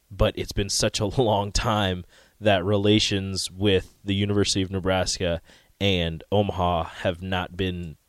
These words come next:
great, where it, it almost seems like it's ingrained in the,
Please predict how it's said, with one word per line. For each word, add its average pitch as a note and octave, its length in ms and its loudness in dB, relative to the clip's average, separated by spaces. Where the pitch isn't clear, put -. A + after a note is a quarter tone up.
great, A#2 600 4
where G2 520 4
it, G2 220 -4
it G2+ 180 -2
almost A2 320 2
seems G#2 220 -2
like G2+ 140 -2
it's G2+ 140 -6
ingrained G2 800 -2
in F#2+ 420 -2
the, F2 400 -6